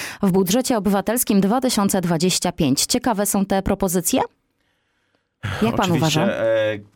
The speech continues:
Speaker 2: każda, każda propozycja ma coś w sobie i myślę, że też osoby, które zgłaszały tę,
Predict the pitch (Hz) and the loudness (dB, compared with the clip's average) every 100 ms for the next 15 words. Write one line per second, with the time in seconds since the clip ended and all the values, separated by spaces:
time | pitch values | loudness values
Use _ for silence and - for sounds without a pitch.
0 | - 143 139 104 104 92 92 117 110 107 | -10 -6 -6 -4 -4 -4 -6 -8 -8 -8
1 | 104 101 101 101 104 104 101 95 - 90 | -8 -6 -6 -4 -6 -6 -6 -10 -8 -10
2 | 82 87 87 87 87 87 87 92 - 85 | -6 -4 -2 -4 -2 -4 -4 -6 -8 -8
3 | 90 87 85 85 85 85 85 - - - | -6 -6 -4 -4 -6 -6 -8 -8 -10 -8
4 | 90 87 - 87 90 87 82 - - - | -6 -8 -8 -6 -4 -6 -8 -16 -18 -12
5 | 87 90 - 110 104 87 87 | -8 -6 -6 -6 -6 -8 -8